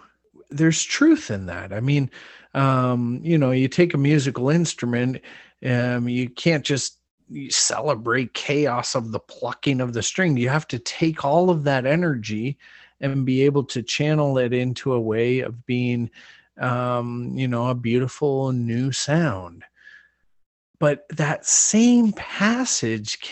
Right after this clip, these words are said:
<laughs> and this is, like, the tragedy of anything, like, you know, the, the Quran or, or, or scriptures or you name it, is that you take this same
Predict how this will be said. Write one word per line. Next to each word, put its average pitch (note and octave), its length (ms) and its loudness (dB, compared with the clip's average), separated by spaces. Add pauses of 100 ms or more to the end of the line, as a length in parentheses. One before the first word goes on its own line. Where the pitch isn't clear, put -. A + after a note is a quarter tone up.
(360)
<laughs> C3 200 -2
and C3 280 -2
this D3 200 0
is, A#2+ 240 -4
like, G#2+ 320 -4
the G#2 100 -4
tragedy A2 760 -2
of G#2 140 -4
anything, A2 600 -6
like, G2+ 220 -8 (420)
you B2+ 140 0
know, G#2+ 220 -4
the, G#2 340 -4 (340)
the A2+ 320 -2
Quran G#2+ 720 0
or, G#2 460 -2
or, A2 360 -2 (260)
or A2 200 -2
scriptures A2+ 760 -4
or G#2+ 120 -4
you A#2+ 260 0
name B2 380 2
it, A2 180 -6 (460)
is C#3 360 2
that B2 260 0
you B2+ 120 -6
take C3 360 -4
this - 320 -6
same E3 580 2